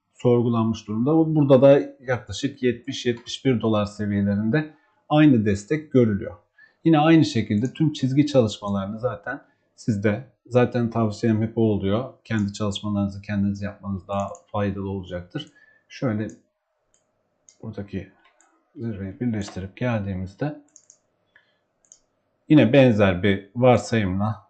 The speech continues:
ilerleyecek olursak buradaki yükseliş kadar düşüş veyahut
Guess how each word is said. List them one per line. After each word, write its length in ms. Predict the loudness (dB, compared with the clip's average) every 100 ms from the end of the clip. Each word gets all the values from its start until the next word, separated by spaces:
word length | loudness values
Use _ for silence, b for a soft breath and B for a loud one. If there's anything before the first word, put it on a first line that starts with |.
| -6
ilerleyecek 640 | -2 -2 -4 -8 -14 -14
olursak 560 | -16 -8 -2 -2 -4 _
buradaki 400 | -4 -2 -4 -2
yükseliş 480 | -4 -2 -6 -6 -8
kadar 440 | -8 -8 -10 -14 _ _
düşüş 460 | -10 -8 -10 -10 0
veyahut 400 | 2 4 0